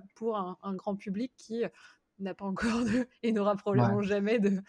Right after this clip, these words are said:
Speaker 1: de pièces tes mains chez soi.
Speaker 2: Et en plus, il faut recevoir une animation, il faut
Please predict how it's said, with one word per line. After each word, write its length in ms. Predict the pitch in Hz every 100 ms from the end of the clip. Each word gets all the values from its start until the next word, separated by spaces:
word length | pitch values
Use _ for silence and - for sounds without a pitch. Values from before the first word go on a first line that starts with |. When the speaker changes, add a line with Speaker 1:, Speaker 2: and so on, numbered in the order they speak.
| - - -
Speaker 1:
de 40 |
pièces 280 | 190 196 208
tes 100 | 202
mains 140 | 185 185
chez 180 | -
soi. 180 | 196 180 - - - - -
Speaker 2:
Et 80 | 123
en 100 | 120
plus, 220 | 147 135
il 40 | -
faut 120 | 113
recevoir 340 | 107 127 117
une 100 | 117
animation, 520 | 117 113 113 110 135 139
il 60 |
faut 160 | 127